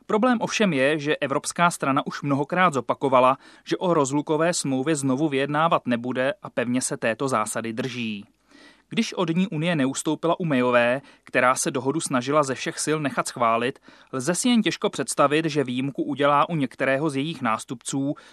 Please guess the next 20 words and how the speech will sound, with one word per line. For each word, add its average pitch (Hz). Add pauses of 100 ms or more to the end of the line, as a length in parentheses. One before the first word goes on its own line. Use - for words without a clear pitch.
kteří 226
většinou 151
pomáhali 127
tento 123
dokument 113
pohřbít. 123 (400)
Zejména 202
pokud 143
ji 127
přitom 135
ještě 127
bude 117
finančně 113
vydírat. 120 (720)
Rozhovory 214
sedmadvacítka 165
připouští 135
pouze 135
u 175
doprovodné, 131